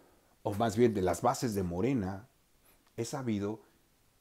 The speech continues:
que están llegando muchos personajes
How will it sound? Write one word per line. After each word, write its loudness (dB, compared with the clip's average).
que -4
están -6
llegando -2
muchos -4
personajes -8